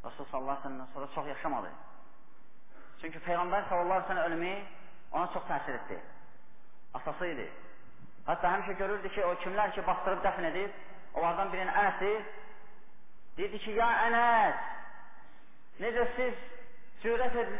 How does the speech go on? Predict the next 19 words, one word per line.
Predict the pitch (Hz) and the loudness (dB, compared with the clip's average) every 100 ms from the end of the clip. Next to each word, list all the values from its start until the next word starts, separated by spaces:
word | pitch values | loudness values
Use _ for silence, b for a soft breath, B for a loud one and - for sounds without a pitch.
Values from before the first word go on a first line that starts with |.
| 240 | 4
etdiniz | - 262 - | 4 2 2
ki, | 254 240 | 4 4
Rasul | 233 247 | 6 4
sallallahu | 240 240 226 247 | 6 6 6 6
aleyhi | 233 240 | 6 4
ve | |
sellem'in | 240 233 226 220 | 4 4 4 4
bədəninə | 247 247 240 277 262 | 6 6 4 4 6
torpaq | 254 - 381 262 | 6 8 6 6
tökdünüz? | 208 202 160 113 - - - - - - - - - | 4 4 4 2 0 0 0 -2 -2 -4 -4 -4 -4
Necə | 214 254 254 | 0 4 6
sizin | 262 247 | 6 8
əlləriniz | 247 247 247 262 269 | 8 8 6 4 6
gəldi?" | 247 - 170 170 - - - - - - - - - - - - - - - - - - - 185 | 6 6 10 12 12 10 10 10 8 4 4 2 0 -2 -2 -2 -4 -4 -6 -6 -6 -6 -4 -2
Həmişə | 190 190 | 0 0
Ənəsi | 190 180 175 | 0 0 2
görəndə | 175 180 | 2 2
belə | 170 170 | 2 2
deyərdi. | 151 117 92 | 2 2 0